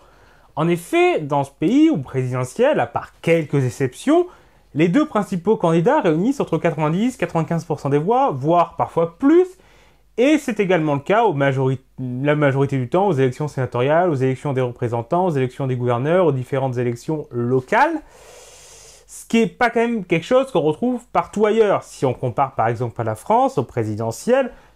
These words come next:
les principaux candidats réunissent souvent cinquante, cinquante-cinq pour cent. On a eu un record à presque quatre-vingts pour cent au début. Aux dernières présidentielles, c'était cinquante, c'était quarante-cinq en deux mille dix-sept, cinquante-cinq en deux mille sept et deux mille douze, seulement trente-cinq en deux mille sept.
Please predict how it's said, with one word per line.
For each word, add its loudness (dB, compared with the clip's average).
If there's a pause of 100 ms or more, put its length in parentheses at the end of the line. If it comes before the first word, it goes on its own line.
(120)
les 2
principaux 0
candidats 2
réunissent 0
souvent 0
cinquante, 0
cinquante-cinq -2
pour -8
cent. 0 (880)
On 4
a 2
eu 4
un 4
record 4
à 2
presque -4
quatre-vingts -2
pour -6
cent -4
au 2
début. 2 (1120)
Aux 4
dernières 0
présidentielles, 0
c'était -2
cinquante, 0
c'était 0
quarante-cinq -2
en 0
deux 0
mille 0
dix-sept, 2
cinquante-cinq -2
en 2
deux 2
mille 2
sept 0
et 4
deux 2
mille 2
douze, 4
seulement -2
trente-cinq -6
en -2
deux -2
mille -2
sept. 0